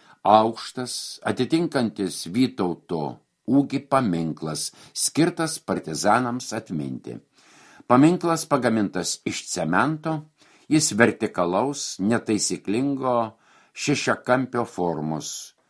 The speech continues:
kurio plačiausia dalis viršuje, o pačiame paminklo centre įmūryta stačiakampė tamsi lentelė, kurioje parašyta: Tūkstantis devyni šimtai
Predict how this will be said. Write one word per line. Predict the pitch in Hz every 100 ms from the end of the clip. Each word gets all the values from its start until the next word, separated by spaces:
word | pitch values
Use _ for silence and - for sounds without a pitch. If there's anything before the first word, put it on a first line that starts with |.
| _ _ _ _ -
kurio | 98 104 101 87 69 - _ _ _ _ _ _ -
plačiausia | 104 - 156 180 165 -
dalis | 82 76 71 - - - _
viršuje, | 82 139 - - 131 98 60 - _ _ _
o | - 110
pačiame | 117 107 123 131
paminklo | 120 - 113 107 92 92
centre | - 101 90 80 147 156 -
įmūryta | 101 87 113 139 143 139 127
stačiakampė | - - 120 - 98 - - 127 160 156 151 147
tamsi | - 87 78 - 104
lentelė, | 110 113 107 - 87 82 82
kurioje | - 113 117 131 160
parašyta: | 156 156 151 - 90 78 82 76 - _ - - - - - - _ -
Tūkstantis | 147 - 147 139 139 123
devyni | 110 104 98
šimtai | - 107 123